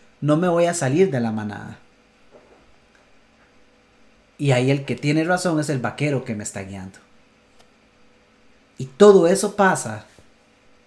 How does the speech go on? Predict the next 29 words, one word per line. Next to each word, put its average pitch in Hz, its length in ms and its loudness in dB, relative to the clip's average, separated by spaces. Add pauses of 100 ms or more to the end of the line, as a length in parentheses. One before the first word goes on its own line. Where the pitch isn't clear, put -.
(1040)
porque 123 240 -6
es 127 60 -2
muy 151 200 2
fácil 180 460 -4
arriar 151 520 0 (360)
a 123 100 -10
los 117 180 -6
que 113 120 -6
operan 123 360 -2
como 117 260 -6
víctimas. 98 720 -14 (1500)
Y 160 140 4
esto 160 220 0
lo 180 120 2
digo 165 200 0
a 143 40 0
riesgo 139 440 0
de 113 120 -2
que 110 100 -12
cualquiera 196 540 2
quiera 175 200 -4
comentar, 120 640 -4 (200)
ofendiéndome 131 760 0
y 113 40 -10
comentando 127 600 0
lo 160 100 -4
que - 60 -10
estoy 139 200 -4
diciendo, 120 540 -6